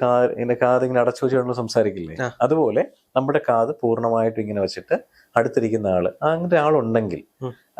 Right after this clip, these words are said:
Speaker 1: ഇപ്പൊ അമ്മയാവാം, ഭാര്യയാകാം, അച്ഛനാകാം, ആ, ഭർത്താവാകാം, ആര് മക്കളോ, അയാൾ കാതിലേക്ക് ഓംകാരം അഞ്ച് പ്രാവശ്യമോ പതിനൊന്ന് പ്രാവശ്യമോ ജപിക്കുക.
Speaker 2: ഉം.
Speaker 1: പതിനൊന്ന് പ്രാവശ്യം ഏറ്റവും നല്ലതാ. അപ്പൊ ഈ ഓംകാരത്തിന്റെ ആ ഒരു ശബ്ദധ്വനികൾ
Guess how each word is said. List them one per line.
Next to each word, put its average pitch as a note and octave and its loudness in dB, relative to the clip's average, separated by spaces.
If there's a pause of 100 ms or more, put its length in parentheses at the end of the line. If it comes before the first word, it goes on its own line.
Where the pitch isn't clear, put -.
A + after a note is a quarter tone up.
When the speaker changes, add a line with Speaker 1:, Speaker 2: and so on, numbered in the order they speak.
Speaker 1:
ഇപ്പൊ G#2 2
അമ്മയാവാം, F#2+ 0
ഭാര്യയാകാം, F#2+ -2
അച്ഛനാകാം, F2+ -4 (400)
ആ, F2+ 0 (120)
ഭർത്താവാകാം, G2+ 0
ആര് E3 2
മക്കളോ, G#2+ -2 (320)
അയാൾ D#3 0
കാതിലേക്ക് A#2+ 0
ഓംകാരം G#2+ 0 (540)
അഞ്ച് A2 -2
പ്രാവശ്യമോ A2+ 0
പതിനൊന്ന് G2+ -2
പ്രാവശ്യമോ F2+ 0
ജപിക്കുക. D2 -8 (160)
Speaker 2:
ഉം. A#2+ -2 (260)
Speaker 1:
പതിനൊന്ന് F#2 2
പ്രാവശ്യം A2 0
ഏറ്റവും C#3+ 0
നല്ലതാ. E2+ 0
അപ്പൊ - -4
ഈ D3 0
ഓംകാരത്തിന്റെ C#3+ 0
ആ C3 2
ഒരു C3 0
ശബ്ദധ്വനികൾ A#2+ 0